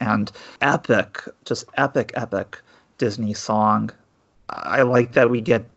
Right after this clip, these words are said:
David Ogden Stiers. He comes in. Um, he plays the Archdeacon. We, we know him as the voice of Cogsworth and many other Disney characters. And the lyrics are just so great. Again, this is, so this is music by Alan Menken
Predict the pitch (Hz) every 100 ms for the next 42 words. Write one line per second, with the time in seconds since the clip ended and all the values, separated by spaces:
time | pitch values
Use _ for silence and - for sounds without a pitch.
0 | - 120 117 117 110 110 110 - - 185
1 | 165 165 160 - 156 143 151 143 139 147
2 | 151 143 - - - - 113 110 117 -
3 | 110 110 107 113 - - 127 - 123 120
4 | 117 - - 117 113 113 110 107 117 107
5 | 110 110 - - - _ - 120 110 110
6 | 104 - 107 - - 110 113 - 110 110
7 | - 101 107 107 101 107 104 104 104 -
8 | 107 104 - 110 107 - - - - 123
9 | 120 107 117 131 123 - 110 101 120 -
10 | 123 113 117 120 120 127 123 123 156 -
11 | 147 135 - 175 143 139 135 147 - 127
12 | 123 120 120 120 120 113 113 113 135 143